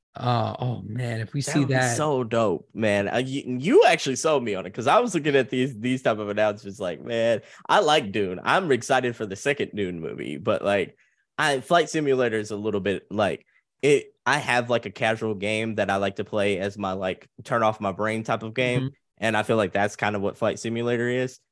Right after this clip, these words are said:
Speaker 2: And I
Speaker 1: Yeah.
Speaker 2: think we'll kind of be talking about that game in a minute. But, like, I'm excited for people who are excited about <laughs> Flight Simulator, if I'm
Speaker 1: Mm-hmm.
Speaker 2: being honest. I just,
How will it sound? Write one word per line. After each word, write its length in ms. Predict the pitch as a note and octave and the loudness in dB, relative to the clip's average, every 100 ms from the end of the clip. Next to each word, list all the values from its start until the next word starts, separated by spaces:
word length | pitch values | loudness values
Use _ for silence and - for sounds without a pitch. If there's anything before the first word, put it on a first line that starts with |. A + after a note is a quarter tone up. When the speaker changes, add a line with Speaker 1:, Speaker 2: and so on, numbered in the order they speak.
| C3 | -2
Speaker 2:
And 180 | D#3+ | 2
I 40 | G3 | 2
Speaker 1:
Yeah. 40 | |
Speaker 2:
think 200 | A2 B2+ | 2 0
we'll 220 | A2+ G#2+ | 2 0
kind 200 | G#2 G#2+ | 0 -2
of 80 | G2+ | -2
be 140 | G2 F#2+ | -6 -4
talking 320 | A2 G2 F#2+ | -2 -2 -2
about 200 | F2+ F#2 | -2 -2
that 140 | F#2 | -2
game 220 | F#2+ F#2 | -2 -4
in 60 | E2+ | -4
a 40 | |
minute. 300 | F#2 F#2+ D2+ - | -4 -4 -6 -4
But, 160 | G2 - | -4 0
like, 240 | G2 F#2+ - - - | 0 -2 -10 -20 0
I'm 180 | F3+ B3+ | 2 2
excited 520 | G3 F3 F3 E3+ E3 | 2 4 4 4 0
for 120 | C#3+ | -2
people 260 | B2 C#3 B2+ | -2 -4 0
who 100 | B2 | 2
are 80 | A#2 | 2
excited 400 | G2 - F2+ F#2 | 0 -4 -4 -6
about 260 | F2+ G2 | -4 -2
<laughs> 20 | |
Flight 260 | A#2 F2+ - | -2 -4 -4
Simulator, 540 | F#2+ E2 B1+ A#1+ A1+ F#2+ | -10 -8 -8 -8 -6 -4
if 100 | - | 0
I'm 120 | - | 0
Speaker 1:
Mm-hmm. 100 | C3+ | 4
Speaker 2:
being 220 | - C#3+ | 2 6
honest. 420 | C#3 A#2 - - - | 4 6 2 -2 0
I 140 | C3 | 0
just, 300 | C#3 D#3 - | 0 -6 -12